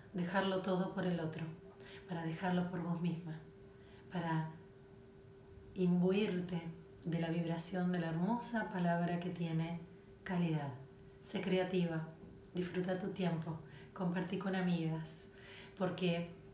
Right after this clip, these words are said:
empezás a vivir la mejor etapa de la vida. Cuando tenés todo, cuando llegaste a estar hecha en muchísimos aspectos, familiares, de pareja, hijos, ya hay muchísimos aspectos de tu vida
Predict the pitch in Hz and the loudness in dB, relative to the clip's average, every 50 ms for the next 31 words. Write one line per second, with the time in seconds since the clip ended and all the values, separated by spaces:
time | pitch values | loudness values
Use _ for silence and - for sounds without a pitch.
0 | - 202 175 175 185 - 208 185 - - 190 185 180 175 180 180 185 185 170 175 | -4 -2 0 0 0 0 -2 -2 0 2 2 4 6 6 6 6 4 4 2 0
1 | 170 - - - 202 202 196 202 202 190 - 190 180 - 190 180 180 175 170 160 | 0 0 -2 0 2 2 4 2 2 0 0 0 0 0 0 2 2 2 2 2
2 | 160 151 151 151 151 - - - - - - - - - - - - - 190 180 | 2 2 0 0 -2 -6 -8 -12 -16 -18 -18 -18 -16 -16 -16 -14 -4 0 2 4
3 | 175 175 170 175 170 170 175 180 180 180 - - - - 208 202 202 220 233 - | 4 4 4 4 2 2 2 2 2 2 0 -2 -2 0 2 4 4 2 2 -2
4 | - - - - - - - - - - - - - - 196 175 165 175 170 180 | -4 -8 -14 -18 -18 -18 -18 -18 -16 -16 -16 -14 -8 -2 0 0 2 2 4 4
5 | 180 180 202 - - - - 226 214 196 175 - - 202 220 240 233 - - - | 4 4 4 2 0 0 0 0 2 0 0 0 2 4 4 4 4 4 0 0
6 | 190 175 175 175 170 175 185 190 202 - - 285 262 - - 254 254 247 - 226 | 2 4 4 4 4 4 4 2 0 0 0 0 0 2 2 2 2 0 0 -4
7 | - - - 214 190 - - - 165 160 165 - - - - - - - - - | -6 -4 -2 -2 -2 0 -2 -4 -4 -4 -4 -6 -8 -12 -16 -18 -18 -18 -18 -18
8 | - - - - - - - - - - 190 175 156 156 160 180 208 220 220 220 | -18 -18 -18 -18 -18 -16 -14 -12 -4 0 2 2 4 4 4 4 4 4 4 4
9 | 233 226 233 233 - - - - - - 190 180 175 180 170 175 202 214 202 - | 4 4 4 2 0 -6 -10 -14 -10 -4 -2 -2 2 4 4 4 4 4 2 2
10 | - 226 214 226 226 - - - - - - - - - - 220 208 - - - | 2 4 4 4 4 0 -2 -8 -12 -16 -16 -18 -18 -8 -2 -2 -2 0 0 0
11 | - 220 214 208 214 - - - - - - - - - - - - - - - | 0 2 2 2 0 0 -4 -8 -10 -14 -16 -18 -18 -18 -18 -18 -18 -18 -18 -18
12 | - - - - - - - - 214 214 226 240 - - - 208 196 208 208 - | -18 -18 -18 -18 -14 -10 -6 -2 -2 0 0 -2 -4 -4 -4 -2 0 0 0 0
13 | 247 233 233 247 247 233 - 220 - - - 196 - - 214 196 190 175 156 196 | 0 -2 0 0 -2 -2 -4 -6 -8 -6 -4 -4 -4 -2 -2 0 0 0 0 2
14 | 180 185 185 185 185 190 190 190 | 4 4 4 4 4 2 0 -2